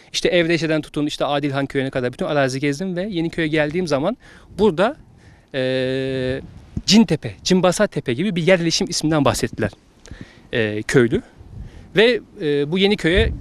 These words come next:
iki kilometre mesafede falan. Daha sonra biz, e, buraya geldik araziye. E, burada kale kalıntıları bulduk. Acaba burası Çimpe olabilir mi diye düşündük. Çünkü Türkiye'nin ilk Rumeli ile geçtiği Kemer'in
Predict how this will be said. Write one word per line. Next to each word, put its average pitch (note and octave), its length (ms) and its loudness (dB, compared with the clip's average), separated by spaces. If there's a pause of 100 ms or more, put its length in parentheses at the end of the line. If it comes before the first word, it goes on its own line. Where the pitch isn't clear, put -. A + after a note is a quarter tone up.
(360)
iki - 140 -4
kilometre C3+ 380 4
mesafede C3+ 420 -2
falan. E3 280 -2 (560)
Daha F#3 120 6
sonra F#3 360 0
biz, E3+ 160 -6
e, C#3+ 300 -2
buraya D#3+ 160 0
geldik D#3 280 0
araziye. C#3 460 0 (480)
E, B2+ 200 0
burada C#3+ 140 0
kale D3 220 0
kalıntıları D#3+ 460 -2
bulduk. - 420 -10 (500)
Acaba D3 280 6
burası D3 200 2
Çimpe D#3+ 220 2
olabilir C#3 320 0
mi D#3+ 260 0
diye D3 180 0
düşündük. D3+ 380 -2
Çünkü D3 380 2 (280)
Türkiye'nin D3+ 320 0
ilk E3+ 200 -4
Rumeli D3+ 180 4
ile D3 80 2
geçtiği C#3 420 -2 (140)
Kemer'in E3+ 420 6